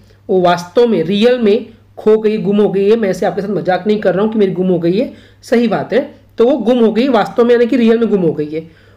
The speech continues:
और मैंने जो परीक्षा है, जो exam है, वो सन दो हज़ार सात, यानी कि सन यानी क्या होता है? year,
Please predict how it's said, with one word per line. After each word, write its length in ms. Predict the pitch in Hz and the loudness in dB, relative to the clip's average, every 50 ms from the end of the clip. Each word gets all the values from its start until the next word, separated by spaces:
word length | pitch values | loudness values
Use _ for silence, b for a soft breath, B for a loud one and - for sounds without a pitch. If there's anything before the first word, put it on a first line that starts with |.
| b b - | b b 0
और 100 | 233 233 | 0 2
मैंने 260 | 233 233 240 262 277 | 2 2 2 2 0
जो 100 | 285 285 | 0 0
परीक्षा 400 | 285 226 214 220 220 - 269 254 | 0 2 0 0 0 -2 0 0
है, 180 | 247 240 254 | 0 0 0
जो 100 | 233 233 | 0 0
exam 360 | 214 175 170 175 214 226 226 220 | 0 0 0 0 0 2 2 2
है, 80 | 220 240 226 b b b b b b b - 214 | 0 0 -2 b b b b b b b 0 2
वो 380 | 226 254 277 - - - - - | 2 2 0 -2 -10 -20 -20 -20
सन 360 | - - - 254 254 269 262 | -14 -6 -2 0 2 2 4
दो 140 | 226 226 214 | 4 4 2
हज़ार 160 | 214 226 233 | 2 2 0
सात, 260 | 220 226 208 180 165 | 0 0 -2 -2 -2
यानी 140 | 180 190 190 | -2 -2 -4
कि 180 | 190 - 254 254 | -4 -4 -4 -4
सन 200 | 262 - 214 214 | -2 -2 0 2
यानी 140 | 214 220 226 | 2 2 2
क्या 100 | 226 233 | 0 0
होता 100 | 226 262 | 0 -2
है? 80 | - - | -4 -4
year, 360 | 202 190 185 165 139 135 - | -2 0 0 0 -2 -4 -10